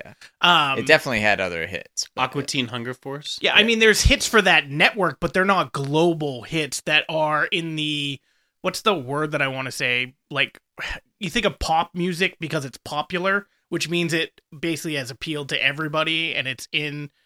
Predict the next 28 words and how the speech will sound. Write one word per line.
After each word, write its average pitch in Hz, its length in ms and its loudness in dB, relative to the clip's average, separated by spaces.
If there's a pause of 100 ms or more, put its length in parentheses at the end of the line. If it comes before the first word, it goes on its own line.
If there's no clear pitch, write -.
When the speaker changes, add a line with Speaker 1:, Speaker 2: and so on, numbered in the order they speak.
(760)
Speaker 2:
excuse 165 340 -8
me, 123 160 -14 (160)
everybody's 170 540 2
vernacular. 160 840 2 (400)
These, 180 580 -2
these 185 220 0
other 220 220 6
shows 196 380 4
that 160 160 -2
they're, 160 500 4
that 160 160 -6
they 147 120 0
have 156 420 4
are 143 160 -2
not. 131 520 -4 (120)
Rick 185 240 4
and 185 100 4
Morty 165 460 0
is. - 300 -4
Everybody 175 480 0
basically 165 480 -4
knows 156 220 -6
who 156 80 -8
Rick 151 160 -6
and 143 100 -4
Morty 131 340 -4
is, 135 280 -6 (420)
and, 147 480 0